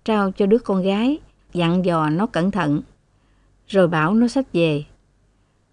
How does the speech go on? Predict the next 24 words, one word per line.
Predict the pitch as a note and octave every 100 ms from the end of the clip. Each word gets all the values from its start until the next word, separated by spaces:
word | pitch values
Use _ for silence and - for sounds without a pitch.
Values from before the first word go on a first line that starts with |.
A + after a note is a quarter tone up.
| -
Đứa | A#3 C4+
con | A3+ G#3
gái | G#3+ B3
chị | D4 E3+ D#3+
khoảng | - C3+ A#2 G#3+ A#3+
mười | D#3
lăm | D3 G3 F3+
tuổi, | D#3 D3+ G3+ C4 - _ _
đã | - F3 G3+ G#3
đi | G#3+ G3
được | F3 D#3
mấy | G3+ G#3+
bước, | C4 D4 - _ _ _ -
chị | E3
Sen | - G3+ F#3
gọi | F3+ D#3
giật | D3+ D3
lại. | D#3+ D3 C#3+ - _ _ _ _ _ _ _ _ _ _ _ _ _ _ _ _ _ _
"Trưa | C4 C4
mai | B3+ A#3+
mạ | F#3
mới | G#3 B3
về | G#3 G3+
nha. | G3+ C4